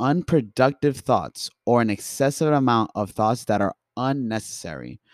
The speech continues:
So basically, overthinking is something that we put our energy into, all our energy into it,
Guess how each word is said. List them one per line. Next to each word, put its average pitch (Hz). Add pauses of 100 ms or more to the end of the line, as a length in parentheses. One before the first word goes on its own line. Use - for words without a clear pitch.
(160)
So 123
basically, 151
overthinking 135
is 110
something 123
that 104
we 107
put 117
our 104
energy 117
into, 139 (420)
all 165
our 127
energy 104
into 104
it, 120